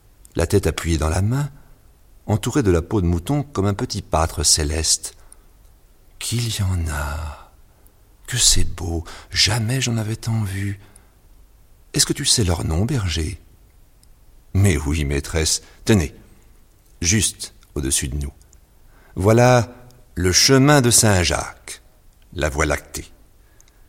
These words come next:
Il va de France droit sur l'Espagne. C'est Saint-Jacques de Galice qui l'a tracé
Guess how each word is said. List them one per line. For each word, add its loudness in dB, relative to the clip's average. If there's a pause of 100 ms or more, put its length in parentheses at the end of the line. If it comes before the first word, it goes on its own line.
(160)
Il -2
va 6
de 2
France 0 (220)
droit 2
sur 2
l'Espagne. -4 (720)
C'est -2
Saint-Jacques 0
de 0
Galice 0
qui -10
l'a -6
tracé -4